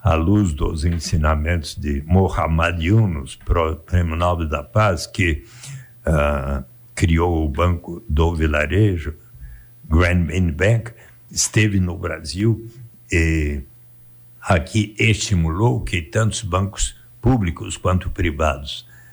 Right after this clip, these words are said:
eh, aumentassem as oportunidades de microcrédito para pessoas que, não tendo, eh, patrimônio, mas têm capacidade de,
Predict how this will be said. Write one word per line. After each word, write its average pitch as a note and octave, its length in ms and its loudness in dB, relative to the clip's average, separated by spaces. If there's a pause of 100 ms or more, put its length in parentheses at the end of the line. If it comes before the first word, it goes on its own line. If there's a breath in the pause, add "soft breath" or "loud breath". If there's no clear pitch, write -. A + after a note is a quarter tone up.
(220 loud breath)
eh, C#2+ 420 0
aumentassem E2+ 880 0
as D2 180 -2
oportunidades E2 800 -2
de D2+ 100 0
microcrédito F2+ 1080 -2
para F2+ 340 0
pessoas G2 720 0
que, D#2+ 400 -2 (420 loud breath)
não A#2 240 6
tendo, F#2 580 0 (560 loud breath)
eh, C#2+ 440 0 (840)
patrimônio, D#2+ 720 0
mas D#2+ 320 0
têm F#2 200 2
capacidade E2+ 960 -2
de, D2+ 360 -4